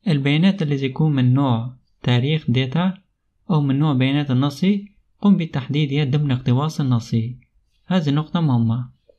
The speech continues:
بما أن ال آي دي يكون عبارة عن بيانات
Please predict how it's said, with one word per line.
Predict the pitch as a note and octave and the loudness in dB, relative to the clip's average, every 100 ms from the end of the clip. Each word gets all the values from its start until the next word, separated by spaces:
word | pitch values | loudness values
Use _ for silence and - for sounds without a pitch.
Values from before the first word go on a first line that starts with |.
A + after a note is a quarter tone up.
| - - _ _ - - - - - _ _ _ _ _ _ _ | -20 -20 _ _ -20 -14 -12 -12 -16 _ _ _ _ _ _ _
بما | G#3+ G#3+ | 4 6
أن | G3 | 6
ال | E3 | 4
آي | C#3+ C#3 | 2 0
دي | C#3+ D#3 | 0 0
يكون | B2 C#3+ | 0 0
عبارة | C#3 C3 C#3+ C3 | 2 0 0 2
عن | C3 B2+ | 2 2
بيانات | B2 B2 C#3 | 2 4 0